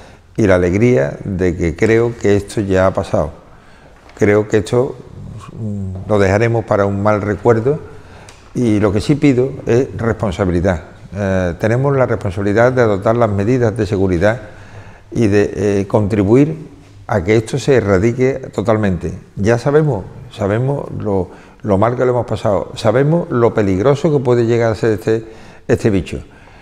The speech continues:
y de nosotros depende que se erradique cada vez más. Mm, depende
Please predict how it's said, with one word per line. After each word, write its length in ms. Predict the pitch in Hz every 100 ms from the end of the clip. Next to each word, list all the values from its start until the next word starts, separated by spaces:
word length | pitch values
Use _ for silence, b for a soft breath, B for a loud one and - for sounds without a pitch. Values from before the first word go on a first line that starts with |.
| B _ -
y 200 | 113 101
de 220 | - 104
nosotros 440 | 87 92 117 123
depende 480 | 123 123 131 156 185 - - -
que 140 | 107
se 140 | - 101
erradique 440 | 90 90 117 127
cada 160 | 117 104
vez 140 | 104
más. 180 | 92 76 78 - - - -
Mm, 600 | 95 95 92 87 85 -
depende 500 | 87 95 117 127 151